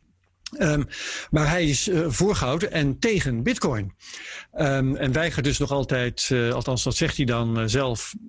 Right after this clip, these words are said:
om in Bitcoin te investeren. En er circuleren dus allerlei grappen over hem. Onder andere bijvoorbeeld een soort weddenschap van bij welke, eh, Bitcoin-koers gaat hij nou eindelijk om, hè? Dat hij denkt van, "Nou, ik kan, kan het nu echt niet meer laten lopen."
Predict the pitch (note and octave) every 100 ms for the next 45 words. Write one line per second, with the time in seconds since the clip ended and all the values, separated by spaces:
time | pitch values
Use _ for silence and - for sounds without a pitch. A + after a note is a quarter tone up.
0 | - C#3 C#3 A#2+ C#3+ - A#2+ - A#2 -
1 | - D3+ C3 D3+ C#3+ C3 D3+ C#3 C#3 C3+
2 | B2 - F#3 G3 D#3+ B2+ D#3+ F3+ D3+ C#3+
3 | C3 B2+ C#3 C#3 - - - - - C#3+
4 | C3+ C#3+ D3+ C#3 B2+ C3 A#2 C#3 B2 C3
5 | A#2+ D3+ - A#2 A2+ D3+ C3+ - D3+ D#3
6 | B2 C3+ A#2 D#3+ D#3 C3 C3+ A#2 - _
7 | _ _ _ - _ _ C3+ B2 A#2+ A2+
8 | A2+ G#2 E3 - C#3+ A#2+ F#3+ D#3 C3 -
9 | E3 - D3+ C#3 C#3+ D3+ C3+ B2 - C#3+
10 | E3+ E3 C3+ E3 C3+ D3 C3+ B2 C3 C3
11 | C3+ D#3+ - D#3+ C3+ - - B2 B2+ C3
12 | - - D#3 D3+ C3 C3 A#2+ B2 C3+ D3